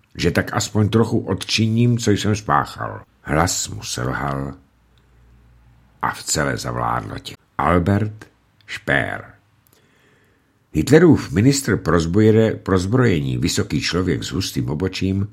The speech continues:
upoutal na sebe zpočátku málo pozornosti. Přece však se zdálo, že Speer měl upřímnější a méně teatrální postoj k vině nacistů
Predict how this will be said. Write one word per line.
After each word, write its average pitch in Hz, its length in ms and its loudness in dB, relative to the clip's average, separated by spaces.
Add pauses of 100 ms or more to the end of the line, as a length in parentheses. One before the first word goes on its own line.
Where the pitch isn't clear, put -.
(580)
upoutal 131 640 4
na 76 140 2
sebe 117 320 0
zpočátku 123 760 -2
málo 87 580 0
pozornosti. 87 1040 -4 (1120)
Přece - 420 -2
však - 340 -6
se 82 120 -2
zdálo, 71 540 2
že 69 180 -2
Speer 117 460 -2
měl 76 260 -2
upřímnější 92 880 -4
a 78 120 -2
méně 113 380 2
teatrální 76 800 -2
postoj 98 500 -2
k 101 80 -10
vině 92 240 0
nacistů 87 840 -2